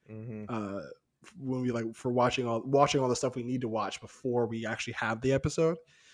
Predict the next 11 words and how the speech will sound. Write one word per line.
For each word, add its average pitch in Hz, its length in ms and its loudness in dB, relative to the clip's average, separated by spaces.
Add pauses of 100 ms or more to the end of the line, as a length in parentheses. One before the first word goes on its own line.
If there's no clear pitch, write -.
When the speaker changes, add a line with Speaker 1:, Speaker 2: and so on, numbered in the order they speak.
(300)
Speaker 2:
Um, 117 320 -2
and 117 140 -2
that 123 240 2
is 113 460 -2
the, 110 280 -4
Speaker 1:
This 131 160 0
could 123 300 2
be 135 120 4
a 117 60 6
Speaker 2:
uh, 110 80 4
Speaker 1:
research 104 380 0